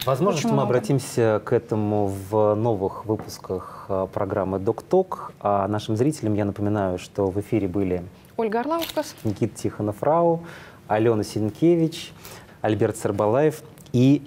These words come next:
Speaker 1: Елена Смоляк. Спасибо, что были с нами сегодня. И подумайте, пожалуйста, если вам это будет в какой-то момент органично, а, вообще, в принципе, о судьбе тех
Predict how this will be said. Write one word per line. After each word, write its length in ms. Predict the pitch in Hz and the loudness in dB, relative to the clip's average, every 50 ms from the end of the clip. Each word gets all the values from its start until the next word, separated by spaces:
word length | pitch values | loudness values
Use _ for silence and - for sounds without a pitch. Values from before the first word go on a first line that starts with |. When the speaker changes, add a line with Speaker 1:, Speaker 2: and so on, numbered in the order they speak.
| - | -4
Speaker 1:
Елена 420 | 120 107 117 113 110 117 117 117 110 | 0 2 4 4 4 4 2 0 -2
Смоляк. 500 | - - 120 113 104 90 87 87 - - - - - - - - - - | -2 -2 -2 0 0 0 -2 -4 -6 -12 -20 -20 -20 -20 -20 -20 -16 -8
Спасибо, 280 | - 131 113 - 151 127 | -4 -4 0 2 0 0
что 140 | - - 123 | 0 -2 0
были 200 | 107 117 110 107 | 2 2 2 0
с 100 | - - | 0 -2
нами 180 | 117 107 101 92 | -2 -2 -2 -2
сегодня. 640 | - - 117 104 131 160 165 135 117 110 101 92 87 - - - - - - - - - - | -4 -4 -2 0 2 2 2 2 0 0 0 -2 -4 -8 -16 -20 -20 -20 -20 -20 -20 -14 -2
И 600 | - 107 107 107 107 104 104 104 104 104 107 - - - - - - - - - - - - - - - - - | 0 4 4 6 6 6 6 6 6 4 4 2 0 -6 -20 -20 -20 -20 -20 -20 -20 -20 -20 -20 -20 -20 -16 -6
подумайте, 880 | - 139 127 120 127 208 233 220 165 127 - - - 127 123 120 113 107 104 - - - | -4 -4 -2 2 2 2 4 4 2 2 0 0 0 2 4 4 4 2 0 -4 -6 -4
пожалуйста, 920 | 120 104 95 120 160 190 196 156 113 - - - - 90 87 87 87 - - - - - - - | -2 -2 0 2 2 2 4 2 0 -2 -8 -6 -4 -4 -4 -4 -8 -12 -16 -20 -20 -18 -10 -4
если 640 | 107 117 131 123 - - 95 92 90 90 - - - - - - | 0 2 2 2 2 -2 -2 0 0 -2 -2 -6 -10 -16 -16 -6
вам 420 | - 101 101 104 95 90 85 82 - - - - - 135 | -2 0 0 2 2 0 -2 -6 -12 -14 -20 -18 -12 -12
это 160 | 104 - 101 | -8 -8 -8
будет 240 | 95 104 98 - - | -6 -6 -8 -10 -10
в 40 | - | -8
какой-то 280 | - 101 - 104 - | -8 -6 -4 -4 -2
момент 280 | 98 95 90 92 87 - | -2 -2 -2 -4 -4 -4
органично, 720 | 95 92 110 113 131 170 190 - - - 131 120 110 107 110 - - - - - - - - - - - - | -4 -2 -2 0 0 0 -2 -4 -4 -4 -2 -2 -2 -4 -6 -12 -18 -20 -20 -20 -20 -20 -20 -20 -20 -10 -6
а, 540 | 104 104 101 101 101 101 101 98 98 98 - | -4 -2 -2 0 0 -2 -2 -2 -2 -4 -2
вообще, 340 | - 117 120 120 - - 185 | -2 -2 -2 -2 0 -2 -2
в 60 | - | -2
принципе, 520 | - - 139 151 151 143 - 113 - - 110 | 0 0 2 2 2 0 -2 -4 0 0 0
о 40 | 104 | 0
судьбе 520 | - - 117 107 110 123 127 127 123 113 | 0 -4 -6 -4 0 2 4 4 4 2
тех 580 | - - - 120 113 104 - - - - - | 0 0 0 0 0 0 -2 -10 -14 -16 -18